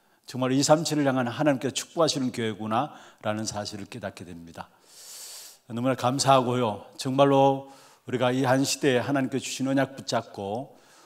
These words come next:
우리 교회가 날마다 갱신되어 나감으로 하나님이 쓰실 수밖에 없는 그런 축복의 교회가 되기를 주의 이름으로 축원합니다. 정말로 렘넌트들이 교회에 와서 행복하다면 다 끝나는 거 아닙니까? 티시계들이 교회 와서 뒹굴고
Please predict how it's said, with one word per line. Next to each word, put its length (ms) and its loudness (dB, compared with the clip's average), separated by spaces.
우리 160 -2
교회가 440 2
날마다 540 6
갱신되어 600 2
나감으로 460 0
하나님이 380 2
쓰실 320 -2
수밖에 380 0
없는 360 -4
그런 240 0
축복의 420 2
교회가 300 4
되기를 240 -2
주의 180 -2
이름으로 220 -2
축원합니다. 800 -4
정말로 440 12
렘넌트들이 640 8
교회에 260 8
와서 240 10
행복하다면 640 2
다 160 -2
끝나는 460 -2
거 80 2
아닙니까? 520 -6
티시계들이 640 6
교회 240 6
와서 180 6
뒹굴고 840 2